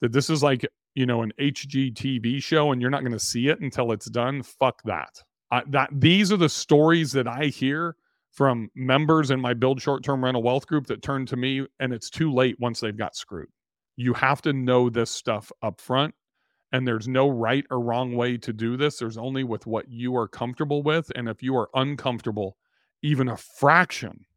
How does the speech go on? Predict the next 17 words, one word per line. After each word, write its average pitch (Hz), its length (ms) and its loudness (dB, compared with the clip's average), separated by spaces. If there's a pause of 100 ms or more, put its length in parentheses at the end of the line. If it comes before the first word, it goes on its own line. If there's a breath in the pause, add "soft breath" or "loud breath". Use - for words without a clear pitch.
(240)
you 123 100 -4
need 117 200 -2
to 113 80 2
find 104 260 0
a 98 60 0
different 95 320 -4
designer. 80 500 -8 (480)
There's 120 160 -10
a 131 60 -6
lot 127 460 -2
of 123 120 4
great 117 320 2
ones 110 260 -2
that 104 140 -2
are 104 100 0
out 110 220 0
there. - 360 -8